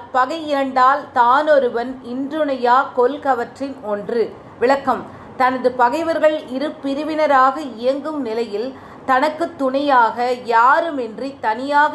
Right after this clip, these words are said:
இருப்பவர் அந்த பகைவர்களில் ஒருவரை துணையாக கொள்ள வேண்டும். குறள் எண் எட்நூத்தி எழுபத்தி ஆறு. தேரினும் தேராவிடினும் அழிவின் கண் தேரான் பகா அன் விடல். விளக்கம். பகைவரை பற்றி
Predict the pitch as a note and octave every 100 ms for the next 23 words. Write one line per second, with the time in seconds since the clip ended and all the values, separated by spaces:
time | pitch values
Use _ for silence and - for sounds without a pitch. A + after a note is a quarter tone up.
0 | D#4 A3+ A#3 B3+ A#3 G#3 A3+ C4+ - -
1 | - B3 D4 F4+ F#4 C4 B3 C#4 C#4 B3+
2 | C4 C4 G#3+ A#3 C#4 C4+ A3+ B3 - B3
3 | A#3+ C4 B3 A3 B3 C4+ A#3 G#3 A#3+ G#3
4 | F3+ F3 G#3+ F3 - - - - C4+ C#4+
5 | D4+ B3+ C#4 C4+ A3+ A3 C4 B3+ B3+ C#4
6 | A#3 G#3+ A#3+ A#3 A#3 C4+ C4 - G#3+ G3+
7 | G3+ A3 G#3+ - - - - C#4 D#4 E4
8 | E4+ D#4 D#4+ D#4 B3 B3 C#4 C#4 C#4+ C#4+
9 | B3+ B3+ A#3+ A3+ C4 - A3+ B3 D4+ D#4
10 | C#4+ C4 A3+ B3 - B3+ B3 C#4 C#4 B3
11 | A3 C4 - A3 A3 C4 C4+ C4 G#3+ G#3+
12 | A#3 F#3 F#3+ G#3+ F#3 - - - - C4+
13 | - B3+ F#3 - - - - B3+ C#4+ E4+
14 | E4+ E4+ - B3+ B3+ -